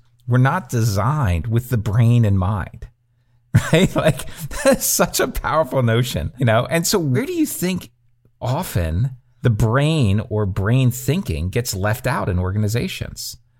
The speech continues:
Where is it that we neglect what brain research has to teach us?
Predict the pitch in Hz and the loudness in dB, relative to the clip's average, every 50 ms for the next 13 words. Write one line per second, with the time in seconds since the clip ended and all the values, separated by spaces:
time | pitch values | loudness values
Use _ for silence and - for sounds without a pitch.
0 | _ _ - 98 120 147 160 160 185 208 - - 101 90 - 117 110 - 110 120 | _ _ -2 0 0 2 2 2 0 0 0 0 -2 -2 0 -2 -2 0 0 2
1 | 127 123 123 120 - - - 107 120 98 - 110 110 131 165 156 117 - - - | 2 2 0 0 -4 -2 -2 0 0 0 0 0 0 0 0 -2 -2 -6 -8 -10
2 | - - - - _ - 120 123 120 - - - - - - 127 131 131 127 110 | -12 -12 -16 -18 _ -4 -2 -2 -2 -4 -6 -18 -18 -8 -4 0 2 4 4 4
3 | 107 131 151 143 - - 78 71 - - - 92 87 90 90 87 - - 101 98 | 2 0 -2 -2 -4 -6 -6 -6 -6 -6 -4 -4 -4 -4 -4 -8 -6 -6 -8 -8
4 | - - - - - - - - | -8 -12 -16 -16 -18 -20 -20 -20